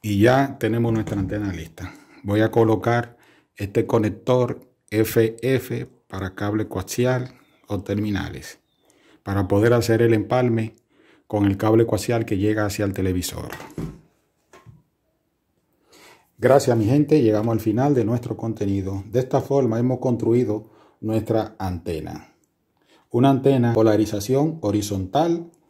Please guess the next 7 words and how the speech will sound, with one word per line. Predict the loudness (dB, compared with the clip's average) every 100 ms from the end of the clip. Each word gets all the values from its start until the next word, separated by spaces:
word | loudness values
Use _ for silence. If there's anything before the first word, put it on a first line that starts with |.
| _ _ _ -10
polarización | -6 -6 -6 -8 -8 -2 2 4
vertical, | 4 2 -2 -4 -8 -12 -20 _
omnidireccional, | 2 6 6 6 4 2 0 -2 0 -2 -6 -14 _ _ _ _ _ _ _ _ _
que | 2
vamos | 4 4 4
a | 4
ubicar | 4 4 2 0 0